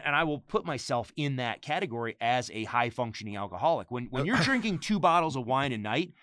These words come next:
Speaker 1: and it's not a big deal,
Speaker 2: Yeah.
Speaker 1: you're high functioning.
Speaker 2: And, and, and the thing is, is that there's, like I said, there's alcohol, there's high functioning caffeine addict, whatever
Speaker 1: Yep.
Speaker 2: you wanna call it. It's
Speaker 1: Yeah.
Speaker 2: not the same, but it's the same.
Speaker 1: No, it,
Speaker 2: And
Speaker 1: it,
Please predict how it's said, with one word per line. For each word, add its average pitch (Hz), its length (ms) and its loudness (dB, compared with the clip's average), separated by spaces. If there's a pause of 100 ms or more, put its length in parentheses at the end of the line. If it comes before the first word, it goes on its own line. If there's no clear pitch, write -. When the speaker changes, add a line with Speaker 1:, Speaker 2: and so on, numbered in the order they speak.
(240)
Speaker 1:
and 160 100 0
it's 151 160 -2
not 151 180 6
a 135 60 -2
big 123 200 -2
deal, 151 460 0
Speaker 2:
Yeah. 82 260 -8 (280)
Speaker 1:
you're 175 200 6
high 151 220 6
functioning. 104 480 -2 (100)
Speaker 2:
And, 151 220 2
and, 143 160 4
and 123 220 4
the 113 40 2
thing 143 300 2
is, 113 220 0
is 90 340 -8 (100)
that 98 200 -6
there's, 95 520 -4
like 101 160 -4
I 98 80 -4
said, 82 220 -6
there's 82 240 -8 (100)
alcohol, 92 640 -2 (500)
there's 85 200 -10
high 101 180 2
functioning 104 540 0
caffeine 107 460 2
addict, 87 260 0
whatever 196 320 8
Speaker 1:
Yep. 196 40 10
Speaker 2:
you 170 60 6
wanna 160 200 6
call 120 240 4
it. 110 60 6
It's 113 140 0
Speaker 1:
Yeah. 147 100 4
Speaker 2:
not 120 80 4
the 120 80 0
same, 139 360 2
but 120 120 4
it's 107 140 -2
the 107 60 -6
same. 180 360 -2
Speaker 1:
No, 151 100 -2
it, 170 80 2
Speaker 2:
And - 80 4
Speaker 1:
it, 160 200 4